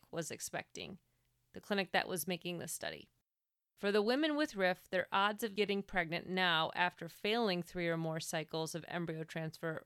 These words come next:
were calculated to be pretty low. Collectively, the clinic estimated that fewer than twenty percent of those eighty-three women would become pregnant. And this is where things get exciting.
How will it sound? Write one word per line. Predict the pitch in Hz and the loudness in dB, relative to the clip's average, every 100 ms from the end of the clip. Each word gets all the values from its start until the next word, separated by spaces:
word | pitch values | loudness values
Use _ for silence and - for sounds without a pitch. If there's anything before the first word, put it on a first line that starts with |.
| _ | _
were | 175 170 | -10 -6
calculated | - 220 220 214 180 | 2 2 4 2 2
to | 165 | 0
be | 170 | -6
pretty | 160 196 190 | -4 -2 0
low. | 160 135 82 - _ _ _ | 0 -2 -2 -8 _ _ _
Collectively, | - 202 220 277 - 190 170 165 160 - | -8 2 4 2 0 -4 -2 -4 -4 -4
the | 180 - | -8 -6
clinic | 202 196 185 | -2 -2 0
estimated | - 175 - 175 165 165 160 | -2 -2 -2 -4 -2 -2 -2
that | - - | -4 -8
fewer | - - 240 269 247 | -12 -4 0 2 2
than | 208 | 0
twenty | 202 220 226 | 0 -2 -2
percent | 233 240 220 208 | 0 -2 0 0
of | 196 180 | 0 2
those | 185 - - | 0 -2 -2
eighty-three | 196 190 185 - 185 | 0 2 -2 -2 0
women | 165 165 165 - | 0 0 -2 -4
would | - 160 | -8 -4
become | 165 175 165 156 | -6 -4 -6 -6
pregnant. | 165 160 147 - _ _ _ _ | -8 -8 -8 -12 _ _ _ _
And | - 220 247 | 0 4 6
this | 330 285 | 4 2
is | 220 | 4
where | 202 196 | 6 6
things | - 175 165 | 6 -2 -2
get | - 156 | -4 -6
exciting. | - - - 160 - - | -6 -6 -4 -4 -6 -16